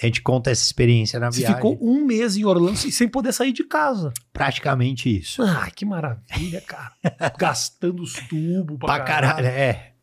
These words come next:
Speaker 2: Nossa
Speaker 1: É.
Speaker 2: Senhora.
Speaker 1: Mas
Speaker 2: É,
Speaker 1: foi
Speaker 2: você curte viajar, então a mulher
Speaker 1: É,
Speaker 2: também
Speaker 1: foi
Speaker 2: curte
Speaker 1: divertido.
Speaker 2: esse negócio de viagem, né?
Speaker 1: Ah, a gente
Speaker 2: Eu não
Speaker 1: gosta pra
Speaker 2: entendo
Speaker 1: caramba,
Speaker 2: muito
Speaker 1: cara.
Speaker 2: a alegria da viagem.
Speaker 1: Como não? Você mora em Nova York?
Speaker 2: Não, mas eu... moro.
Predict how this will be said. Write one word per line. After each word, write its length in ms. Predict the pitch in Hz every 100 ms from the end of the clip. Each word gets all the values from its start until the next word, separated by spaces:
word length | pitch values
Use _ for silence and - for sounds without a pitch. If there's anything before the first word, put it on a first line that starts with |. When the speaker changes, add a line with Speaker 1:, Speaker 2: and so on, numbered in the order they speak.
| _
Speaker 2:
Nossa 760 | 285 277 262 240 226 180 - 160 151 110
Speaker 1:
É. 60 | 98
Speaker 2:
Senhora. 420 | - - - - - _ _ -
Speaker 1:
Mas 160 | 202 180
Speaker 2:
É, 60 |
Speaker 1:
foi 80 | 220
Speaker 2:
você 140 | 202 156
curte 260 | 349 -
viajar, 520 | 185 170 123 165 160
então 140 | 139 165
a 20 |
mulher 140 | 180
Speaker 1:
É, 20 | 233
Speaker 2:
também 200 | 247 240
Speaker 1:
foi 140 | 165
Speaker 2:
curte 100 | 196
Speaker 1:
divertido. 200 | 220 190 -
Speaker 2:
esse 40 |
negócio 200 | 151 175
de 60 | 147
viagem, 720 | 147 143 160 175 160 147 120
né? 300 | 151 214 185 -
Speaker 1:
Ah, 120 | 110 104
a 60 |
gente 260 | 104 120 123
Speaker 2:
Eu 40 |
não 60 | 120
Speaker 1:
gosta 220 | 117 214
pra 100 | 170
Speaker 2:
entendo 100 | 107
Speaker 1:
caramba, 260 | 117 - -
Speaker 2:
muito 200 | 139 135
Speaker 1:
cara. 120 | 123
Speaker 2:
a 40 |
alegria 300 | 131 131 131
da 120 | 120 117
viagem. 520 | 117 123 123 120 175
Speaker 1:
Como 180 | 202 175
não? 100 | 127
Você 140 | 160
mora 340 | 139 165 180
em 60 | 156
Nova 300 | 156 170 160
York? 320 | 151 170 160
Speaker 2:
Não, 0 | 147
mas 80 |
eu... 100 | 117 151
moro. 600 | 151 147 147 135 123